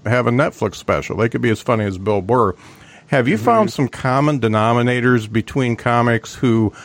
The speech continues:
Speaker 1: are good and comics who are good and then get successful?
Speaker 2: Yeah, okay. So, so first of all, to be good at comedy and also to be good at business,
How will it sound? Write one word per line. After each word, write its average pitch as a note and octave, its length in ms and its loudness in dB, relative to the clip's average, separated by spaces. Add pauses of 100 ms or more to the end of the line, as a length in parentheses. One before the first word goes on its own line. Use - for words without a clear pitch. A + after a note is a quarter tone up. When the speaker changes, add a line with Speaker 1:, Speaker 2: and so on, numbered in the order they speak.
(180)
Speaker 1:
are A2 220 2
good B2 800 2 (420)
and B2 240 2
comics B2 560 0
who C3+ 140 2
are A2 160 4
good A2+ 420 2
and A2 260 0
then G#2+ 200 2
get A2+ 160 0
successful? G#2 920 -2 (1800)
Speaker 2:
Yeah, D3+ 360 0
okay. C3 260 0
So, C#3+ 400 0
so C#3+ 680 0 (840)
first A#3+ 280 0
of E3+ 100 0
all, D3 280 2
to D3+ 120 -2
be C3+ 520 -4
good D#3 260 2
at - 240 -2
comedy B2 1120 0 (340)
and D3+ 220 0
also C3 300 2
to A#2+ 60 -4
be A#2+ 120 -2
good A#2+ 220 0
at A2 120 0
business, A2+ 720 0